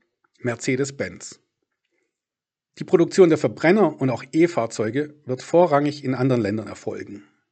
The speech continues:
Der günstige Atomstrom ist nahezu überall verfügbar. Günstige Energie gibt es in unserem Land vermutlich lange Zeit nicht mehr.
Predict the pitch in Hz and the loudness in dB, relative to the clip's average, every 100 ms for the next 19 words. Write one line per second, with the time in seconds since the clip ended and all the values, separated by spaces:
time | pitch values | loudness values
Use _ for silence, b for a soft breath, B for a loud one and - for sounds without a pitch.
0 | _ _ _ _ _ _ - 98 165 180 | _ _ _ _ _ _ -18 -4 0 0
1 | - 147 117 104 - 196 196 185 165 - | 0 -4 -4 -6 0 2 0 -4 -6 -4
2 | 120 139 151 - - 208 196 151 139 135 | -2 -2 -4 -8 -6 -2 0 2 0 -2
3 | 127 - 151 - - _ _ _ _ _ | -10 -8 -12 -12 -20 _ _ _ _ _
4 | _ _ - 208 - 151 123 110 107 107 | _ _ -4 -4 -2 -4 -2 -4 -6 -6
5 | 180 226 - _ _ _ _ - 127 - | -6 -6 -10 _ _ _ _ -10 -8 -12
6 | - 156 147 147 135 113 135 214 - 147 | -6 0 2 2 0 0 0 -2 -4 -2
7 | 143 170 175 - 98 107 180 185 - 143 | -2 -2 -8 -12 -6 -6 -6 -8 -6 -6
8 | 139 113 - 98 82 | -6 -14 -14 -16 -16